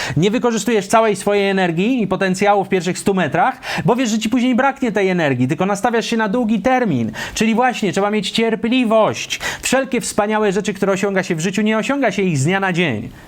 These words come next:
Trzeba na to poświęcić więcej czasu, wyrobić sobie wytrwałość, umiejętność radzenia sobie z różnymi jakimiś kłopotami, nie, po drodze. No i tylko drugi powód to jest brak wiary w siebie.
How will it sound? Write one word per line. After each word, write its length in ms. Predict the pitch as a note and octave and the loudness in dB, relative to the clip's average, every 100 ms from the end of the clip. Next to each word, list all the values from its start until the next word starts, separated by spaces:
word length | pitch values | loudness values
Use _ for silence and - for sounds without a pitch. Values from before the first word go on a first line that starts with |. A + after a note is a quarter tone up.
| - | -4
Trzeba 160 | A3 C#4 | 2 2
na 100 | C#4 | 2
to 100 | C#4 | 0
poświęcić 540 | C4+ - C4+ A#3+ A3 | -2 0 0 2 2
więcej 320 | C4 B3 B3+ | 2 2 0
czasu, 360 | G3 B3+ - D#3 | 0 0 0 0
wyrobić 360 | E3 F#3+ G3 | 2 2 0
sobie 200 | F#3+ G#3 | 2 2
wytrwałość, 760 | F#3 G#3 G#3+ G#3 G#3+ E3+ A2+ G#2+ - - C#3+ | 2 -2 -2 0 2 2 -2 -4 -8 -6 0
umiejętność 340 | F#3+ G#3+ G#3 | 0 2 0
radzenia 320 | G#3 G3+ A3+ | 0 0 0
sobie 220 | G#3 G#3 | 0 0
z 40 | G3 | 0
różnymi 280 | G#3 A3 A3 | 0 0 0
jakimiś 340 | G#3 G#3+ F#3 | 0 -2 0
kłopotami, 520 | A3 G#3+ B3+ B3 D3+ | 0 0 0 0 0
nie, 140 | A#2+ F3+ | 0 0
po 120 | F3+ | 0
drodze. 360 | D3 A#2+ G#2+ - - D#3 | 0 -2 -4 -6 -6 -2
No 100 | B2+ | 0
i 120 | D#3+ E3 | 2 2
tylko 160 | C3+ | 2
drugi 300 | F3+ A3+ G#3+ | 2 2 2
powód 320 | G3+ F3 G#3 - | 2 2 2 0
to 100 | G3+ | 0
jest 200 | G#3 E3+ | 2 2
brak 260 | F3 F#3+ | 2 2
wiary 220 | F#3+ G#3+ | 2 0
w 60 | A3+ | 0
siebie. 360 | - F3 B2 | 0 0 -2